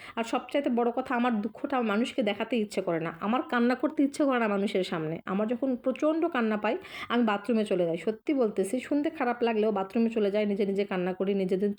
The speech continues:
চোখ মুখ ধুয়ে ফ্রেশ হয়ে চলে আসি। মানে এটাই আমি, কেন আমি জানি না। আমি কাউকে না রাগ দেখাতে পারি না, কাউকে অভিমান দেখাতে পারি না। আর এটার জন্য না আমার একটু সমস্যাও হয়, সত্যি কথা বলতে, যে আমি যদি কাউকে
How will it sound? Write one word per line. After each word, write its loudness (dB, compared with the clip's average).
চোখ 0
মুখ 2
ধুয়ে 0
ফ্রেশ -2
হয়ে 2
চলে -2
আসি। -6
মানে -2
এটাই 2
আমি, -2
কেন 2
আমি 4
জানি 0
না। -6
আমি 0
কাউকে 2
না 2
রাগ 0
দেখাতে -2
পারি 2
না, 0
কাউকে 0
অভিমান 4
দেখাতে -2
পারি 0
না। 0
আর -2
এটার 0
জন্য 0
না 2
আমার 2
একটু -4
সমস্যাও 0
হয়, 2
সত্যি -2
কথা 0
বলতে, 2
যে 0
আমি 2
যদি -2
কাউকে 0